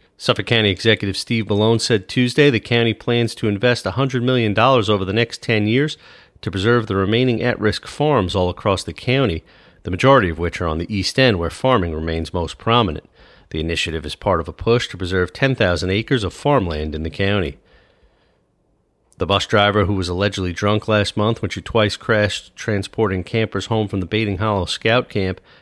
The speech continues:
had an empty beer bottle near her seat on the bus, a prosecutor said at her arraignment in Suffolk County Criminal Court Tuesday.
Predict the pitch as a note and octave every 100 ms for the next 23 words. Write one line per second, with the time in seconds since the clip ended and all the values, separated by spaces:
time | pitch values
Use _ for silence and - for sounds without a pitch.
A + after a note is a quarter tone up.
0 | - G#2 G#2 C#3+ C#3+ A2+ A#2+ D#3 - E2
1 | D2 E2+ F2 E2 F#2+ - D3+ G#2+ E2+ E2+
2 | F#2 C3+ - - - C#2+ - - E2 C#2+
3 | - F#2 D#2+ D#2 D#2+ D2+ D#2+ D#2+ E2+ D#2+
4 | - E2 D#2+ E2+ D#2 D2+ F#2+ F2 E2+ -
5 | F#2 - G#2 F#2+ F#2 G#2